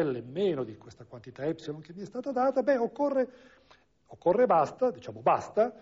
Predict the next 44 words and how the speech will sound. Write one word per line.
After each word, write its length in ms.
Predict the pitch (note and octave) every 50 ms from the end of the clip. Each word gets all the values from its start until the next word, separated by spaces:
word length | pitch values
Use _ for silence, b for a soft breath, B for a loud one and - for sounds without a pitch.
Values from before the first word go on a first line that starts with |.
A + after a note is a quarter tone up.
| B B B B B
che 320 | _ - A#3 G#3+ - - - -
la 160 | C#3+ C#3 C#3+
x 360 | F3 A3 G#3 - - - -
disti 340 | G#2 G#2 F#3+ G3+ - - -
da 140 | B2+ C#3 D3
x 160 | F3 - -
con 240 | - B3 B3+ B3+ A#3
zero 580 | D#3 D3 C#3+ C#3 C#3 D#3 F#3 G3 - - - - _ _
a 60 | A#3
meno 220 | A3+ E3+ C#3 C#3+ D#3
di 80 | C#3+
una 120 | C3+ B2 D3
certa 320 | - - D#3 D3 - - C#3
quantità 420 | - D#3+ D#3 - G3+ F3+ - D#3
delta 460 | E3 C3+ C#3+ A#2 G2 G#2+ A2+ - D#3+
che 140 | D3 - D3+
dipenderà 440 | A#2+ B2+ B2+ - C#3 C#3 C#3 A#2+ A2
dalla 180 | G2+ B2+ A#2+
scelta 340 | A#2 - - A#2+ G#2 - -
dell'epsilon 460 | A#2+ A2+ A2 A#2 G#2 - - A#2 A2
che 120 | G#2 - A#2+
mi 100 | G#2 A2+
è 20 |
stato 300 | G#2 G#2 - A2+ - B2+
dato. 340 | A2 A2+ G#2 G2 F#2+ - G#2 B B B B B B B B B
Naturalmente, 460 | B _ F#3+ F#3 G#3+ A#3+ C4 - G3+
perché 260 | - D#3+ D3 - G#3 G#3
questo 220 | G#3+ F#3+ - -
discorso 440 | D3 D#3 D3+ - - G#3+ G#3 - E3
abbia 220 | E3 D#3+ E3 D#3+
senso, 500 | - - D#3 C#3 A2+ A2+ A#2 A2 - C#3
occorre 460 | C3+ D3+ - - A2 - G#3+ A#3+ G#3+
che 100 | D3 -
la 80 | C#3 C3+
funzione 380 | C3 E3 E3+ C#3+ A3 B3 F#3 B2+
sia 160 | - - C#3
definita 500 | A#2+ B2 A2 - C3+ D#3 G#3+ G#3 G#3+ A#2
vicina 360 | G#2 A2 G#2 - C#3 B2 A#2+
a 20 |
x 100 | A2 -
con 200 | - - C3 A#2
zero. 300 | A2+ B2+ A#2 A2 G#2 A#2 -
Ecco 200 | - G#3+ G#3 -
perché 400 | - - A#2+ - - G3 E3 -